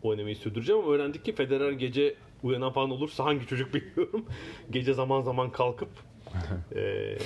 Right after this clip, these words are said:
Speaker 1: şeye, on, çocuklara yardımcı olan ebeveynlerden biri.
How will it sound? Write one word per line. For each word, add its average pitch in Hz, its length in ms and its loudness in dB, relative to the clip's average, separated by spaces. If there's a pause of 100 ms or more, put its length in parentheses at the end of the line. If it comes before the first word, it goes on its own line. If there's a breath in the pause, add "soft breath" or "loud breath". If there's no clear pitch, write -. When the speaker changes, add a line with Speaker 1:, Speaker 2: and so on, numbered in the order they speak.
(680)
Speaker 1:
şeye, 107 300 0
on, 110 280 -4
çocuklara 113 420 -2
yardımcı 110 520 0
olan 127 200 -2 (1000 loud breath)
ebeveynlerden 117 760 0
biri. 110 200 0